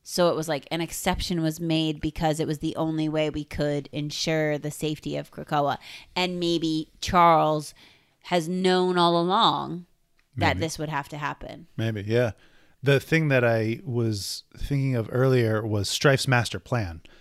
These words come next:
Speaker 2: that I would have loved to see actually succeed, where he was planning on installing a younger version of himself into Krakoan life.
Speaker 1: Oof.
Speaker 2: That was on one of the pages in this issue. And if that had actually happened, you know, that would be a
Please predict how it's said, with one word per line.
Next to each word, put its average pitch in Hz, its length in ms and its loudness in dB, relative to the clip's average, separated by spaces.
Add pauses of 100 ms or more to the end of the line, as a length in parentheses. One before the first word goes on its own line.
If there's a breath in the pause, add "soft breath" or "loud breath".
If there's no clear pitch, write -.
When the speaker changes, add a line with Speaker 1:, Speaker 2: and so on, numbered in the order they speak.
(360 soft breath)
Speaker 2:
that 113 160 2
I 104 100 2
would 101 160 0
have 92 160 -4
loved 113 360 2
to 110 100 -6
see 107 380 -2
actually 107 340 -2
succeed, 110 520 0
where 104 100 0
he 127 200 -4
was 110 160 0
planning 113 420 -2
on 98 260 -2 (260 soft breath)
installing 110 760 -2
a 107 60 -6
younger 104 580 0
version 101 400 2
of 90 100 -6
himself 107 580 0
into 120 420 -2
Krakoan 104 540 -4
life. 92 460 -4 (180 soft breath)
Speaker 1:
Oof. 156 200 -6
Speaker 2:
That 110 100 2
was 107 120 0
on 107 140 -2
one 107 120 0
of 98 80 -2
the 92 140 -2
pages 101 420 -2
in 95 80 -2
this 95 140 -2
issue. 101 360 2 (540 soft breath)
And 101 220 -6 (180)
if 104 240 -8
that 117 320 4
had 101 140 -2
actually 92 380 -6
happened, 90 420 -8 (320 loud breath)
you 101 60 -8
know, 92 60 -8
that 123 240 4
would 117 140 4
be 110 260 4
a 101 220 -2